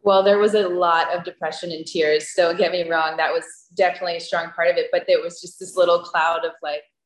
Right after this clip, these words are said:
seriously, it was just, it's comical how absurd it was that I was eighteen years old using a shower, shower chair. And that's what made me just laugh. Like, there was nothing else I could think of it. It, it had passed the deep sadness into the humor of, like,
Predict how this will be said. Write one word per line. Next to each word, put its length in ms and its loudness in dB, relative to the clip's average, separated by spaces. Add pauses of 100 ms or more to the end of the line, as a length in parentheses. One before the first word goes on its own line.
(120)
seriously, 840 0
it 140 4
was 220 -2
just, 360 -10 (340)
it's 300 -2
comical 460 2
how 200 0
absurd 440 -2
it 120 -2
was 260 -8 (140)
that 200 -2 (240)
I 100 2
was 120 0 (100)
eighteen 260 -4
years 180 -4
old 120 2
using 240 -4
a 60 -8
shower, 340 -2
shower 280 2
chair. 220 -4
And 120 -8
that's 280 -8
what 200 0 (140)
made 240 -2
me 140 0
just 280 -4
laugh. 360 0
Like, 160 -4 (340)
there 120 4
was 160 -2
nothing 320 -2
else 180 -2
I 80 0
could 200 -10
think 220 -6
of 120 -2
it. 200 -4 (100)
It, 240 -2 (360)
it 140 4
had 160 -2
passed 360 0
the 200 0
deep 240 -14
sadness 540 0 (140)
into 400 0
the 100 0
humor 420 -2 (120)
of, 80 -4 (160)
like, 200 -8